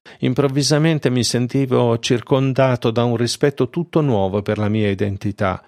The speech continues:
e io stesso mi guardavo con maggior dignità, forse perché ora avevo un compito,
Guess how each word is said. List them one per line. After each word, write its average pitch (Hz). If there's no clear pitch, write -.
e 147
io 170
stesso 160
mi 135
guardavo 131
con 127
maggior 131
dignità, 117
forse 156
perché 120
ora 117
avevo 117
un 117
compito, 101